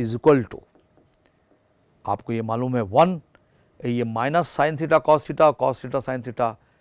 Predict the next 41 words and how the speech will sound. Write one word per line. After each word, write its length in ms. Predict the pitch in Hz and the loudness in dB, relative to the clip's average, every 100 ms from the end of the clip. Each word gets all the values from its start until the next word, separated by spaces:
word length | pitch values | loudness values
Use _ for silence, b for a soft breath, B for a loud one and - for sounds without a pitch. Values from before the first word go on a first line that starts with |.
| _ _ | _ _
एक 140 | 120 120 | -6 -4
दूसरे 320 | 123 113 120 | -6 -6 -6
से 120 | 113 | -6
घट 180 | 104 107 | -6 -8
के 140 | - | -6
आपको 320 | 107 107 - 104 | -6 -6 -8 -10
ज़ीरो 300 | 104 139 156 | -4 0 4
दे 120 | 156 | 4
देंगे। 360 | 160 156 156 - _ _ _ _ _ 113 | 2 0 -4 -6 _ _ _ _ _ 0
ये 160 | 127 | 2
भी 140 | 147 165 | 2 2
minus 400 | 147 156 165 160 | 2 4 2 2
sin 140 | 160 | 0
theta 200 | 160 160 - | 2 2 4
cos 200 | 156 - | 2 2
theta 100 | 156 | 4
और 280 | 156 - 135 | 4 4 0
cos 120 | 151 | 0
theta 220 | 139 131 | -2 -2
sin 160 | 135 131 | -4 -6
theta 280 | 123 127 110 _ _ _ _ _ | -2 -2 -2 _ _ _ _ _
एक 160 | 131 139 | -2 -2
दूसरे 380 | 139 131 143 135 | -2 -4 -2 -4
से 180 | 123 127 | -4 -4
कैलकुलेट 420 | 123 120 139 123 | -2 -2 -4 -4
होके 280 | 120 123 110 | -6 -4 -4
घट 220 | 113 120 | -4 -4
के 200 | - 113 | -6 -8
ज़ीरो 320 | 98 117 139 | -6 -2 2
दे 120 | 143 | 2
देंगे 340 | 147 151 156 170 _ _ _ _ _ _ _ _ _ _ _ - | 0 -2 -6 -10 _ _ _ _ _ _ _ _ _ _ _ -2
और 140 | 123 | -2
sin 300 | - 143 175 | 2 0 0
square 260 | - 175 160 | 4 4 6
theta 180 | 175 160 | 4 4
plus 180 | 156 - | 2 2
cos 160 | 143 | 0
square 260 | 131 - 131 | 0 -4 -4
theta 240 | 131 113 | -4 -6
वन 240 | 107 120 147 | -2 -2 2
है, 240 | 156 165 | 0 -2